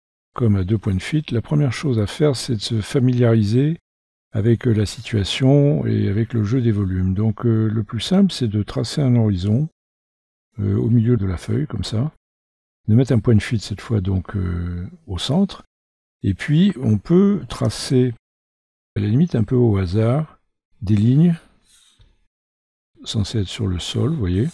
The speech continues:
qui rayonnent comme ça, qui sont donc des fuyantes qui partent de l'infini, et puis on va construire des boîtes. On peut d'abord construire des simples rectangles. Il ne faut pas aller trop sur les côtés parce qu'on va montrer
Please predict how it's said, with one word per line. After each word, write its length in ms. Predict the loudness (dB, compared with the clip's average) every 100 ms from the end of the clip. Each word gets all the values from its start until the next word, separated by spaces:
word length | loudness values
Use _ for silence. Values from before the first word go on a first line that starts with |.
| -8 -20 _ _ _ _ _ _ _ _ _ _ _ _ _ _ _ _ _ _ _ -6
qui 160 | 0
rayonnent 440 | 4 6 6 6 6
comme 180 | 2 0
ça, 220 | -2 -4
qui 160 | -6
sont 180 | -2 2
donc 140 | 4 4
des 100 | 0
fuyantes 480 | -2 2 4 4
qui 120 | 0 -4
partent 180 | -4
de 60 | -2
l'infini, 460 | -2 -2 0 2 2
et 60 |
puis 260 | 0 -4 -4 _ _ _ _ _ _ _ _ -4
on 120 | 0
va 120 | 0
construire 580 | 0 -2 -2 -2 0 -2
des 160 | -2 0
boîtes. 560 | 2 2 2 -6 -16 -20 _ _ _ _ _ _ _ _ _ _
On 40 | -4
peut 120 | 0
d'abord 300 | 2 2 2
construire 460 | 2 2 4 2
des 120 | 2 0
simples 280 | 0 0
rectangles. 540 | 0 0 0 0 0 -2 -8 _ _ _ _ _ -10
Il 40 |
ne 40 | -6
faut 120 | -2
pas 120 | 2
aller 160 | 2 2
trop 180 | 0 -2
sur 160 | 0
les 80 | 0
côtés 300 | 0 -2 -4
parce 180 | -4 -6
qu'on 100 | -4
va 140 | 0
montrer 380 | 0 0 -4 -8